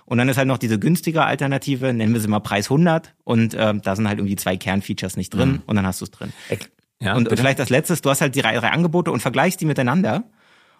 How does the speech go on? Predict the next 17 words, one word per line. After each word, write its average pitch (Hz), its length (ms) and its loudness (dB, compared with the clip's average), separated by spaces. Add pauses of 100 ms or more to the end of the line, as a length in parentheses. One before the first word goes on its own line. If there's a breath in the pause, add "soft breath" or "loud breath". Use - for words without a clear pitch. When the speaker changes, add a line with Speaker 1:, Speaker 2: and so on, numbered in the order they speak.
Speaker 1:
und 117 180 0
hast 175 220 0
halt 160 260 0 (140)
de 120 80 2
facto - 380 -2
eine 143 260 2
Entscheidung 156 640 0
für - 240 0
die 175 100 0
Mitte 160 240 2
getroffen 143 460 -2
gegen 170 320 2
zwei 135 260 -2
Wettbewerber. 104 720 -4 (540 soft breath)
Das - 100 -16
darf 143 160 2
man, 151 180 4